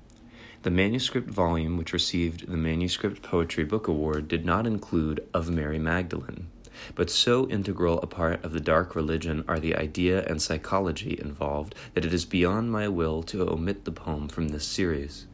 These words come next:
Therefore, please consider, my readers and critics, the meritoriousness of Mary as a matter of my own private opinion. The judges of the contest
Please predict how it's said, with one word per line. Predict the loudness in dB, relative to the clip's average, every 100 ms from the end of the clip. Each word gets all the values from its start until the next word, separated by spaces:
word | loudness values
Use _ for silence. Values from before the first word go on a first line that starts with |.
| -18 -16 -16 0
Therefore, | 6 6 6 2
please | 4 2 2
consider, | 0 -2 0 2 2 0 -2
my | 0
readers | 2 2 2 2 0 -2
and | -4
critics, | -2 -2 0 -2 -4 -4 -4
the | 0
meritoriousness | 4 4 2 0 2 4 4 2 -2 -2
of | -4 -2
Mary | -2 -2 -4 -6 -10 -6
as | -2
a | 0
matter | 2 2 2 2
of | 0
my | 0 -2
own | -2 -2 -2 -2
private | -2 -2 -2 -2
opinion. | -6 -6 -6 -6 -8 -12 -18 -20 -20 -18 -16 -4
The | -2
judges | 4 6 6 4 0
of | -2 -4
the | -4
contest | 0 0 0 0 -2 -4